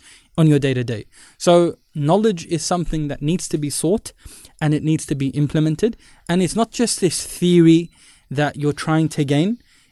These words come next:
It needs to be with the understanding that whatever I'm learning, I'm gonna try to implement this.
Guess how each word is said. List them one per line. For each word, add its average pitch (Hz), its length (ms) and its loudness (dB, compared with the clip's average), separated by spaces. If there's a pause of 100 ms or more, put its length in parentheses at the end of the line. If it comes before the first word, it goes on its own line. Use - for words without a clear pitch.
(140)
It 151 140 -6
needs 175 360 2
to 180 140 0
be 175 440 2
with 143 200 -2
the 147 140 -4
understanding 160 760 -2
that - 120 -10
whatever 202 320 0
I'm 208 220 0
learning, 202 240 -2
I'm 143 80 -2
gonna 143 100 0
try 135 160 -4
to 127 60 -4
implement 123 340 -8
this. - 240 -20